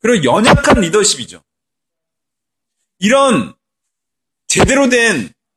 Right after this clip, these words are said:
전체들을 아우르는 리더십이 없을 때, 강력한 리더십이 없을 때 가장 큰 피해를 보는 것은 누구다? 바로 그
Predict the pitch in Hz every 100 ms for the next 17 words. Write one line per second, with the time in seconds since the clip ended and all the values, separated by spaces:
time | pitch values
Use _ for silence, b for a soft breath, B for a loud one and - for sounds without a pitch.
0 | _ - - 190 208 - 262 247 240 147
1 | 196 202 208 156 165 202 196 170 113 131
2 | - - 165 220 233 240 165 208 214 220
3 | 175 - 160 190 147 - _ _ - 160
4 | 208 214 208 - 269 254 - 240 233 208
5 | 208 202 196 196 202 165 _ - 127 151
6 | 151 214 - _ _ _ _ _ _ _
7 | - 123 123 185 226 240